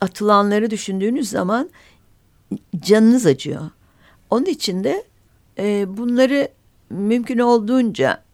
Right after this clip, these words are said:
son noktasına kadar kullanın demek istiyorum. Mesajı böyle bir şey. Atıkları azaltılsın istediğim için atıksız, e, bir mutfak tabii ki mümkün değil.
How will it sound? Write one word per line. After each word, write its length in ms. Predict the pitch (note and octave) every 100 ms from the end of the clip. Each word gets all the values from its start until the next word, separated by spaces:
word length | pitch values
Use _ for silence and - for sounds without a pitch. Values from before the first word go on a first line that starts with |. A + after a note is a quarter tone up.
| _ -
son 680 | F#3 B3 A#3+ A#3+ A#3+ A#3+ A#3 G3
noktasına 600 | G#3 G#3 G#3 G3+ A#3 A#3
kadar 380 | F#3+ G3+ G#3+
kullanın 560 | - G#3 G#3 G#3 D#3+ A#2+
demek 280 | C3 - -
istiyorum. 440 | - - - - - - - -
Mesajı 520 | F3+ - E3+ D#3+ E3+
böyle 280 | A3+ F3 D3
bir 40 |
şey. 240 | - C#3+ - - _ -
Atıkları 640 | F3+ - A3 G#3+ A#3+ -
azaltılsın 1500 | F#3+ E3+ F#3 F#3 _ - _ _ _ - F#3+ F3+ - G#3+ F3+ - -
istediğim 720 | - - _ - D3 C3+ B2
için 440 | - - - G4+ - - - - _ _ -
atıksız, 800 | G3+ A#3 A3+ - B3 A3 - - _ -
e, 380 | F#3+ F#3 F3+ -
bir 200 | F3 G#3
mutfak 500 | G3 G#3 - G3 - _ -
tabii 240 | C4 G#3
ki 100 | -
mümkün 420 | D#3+ D3+ D#3+ D3
değil. 160 | -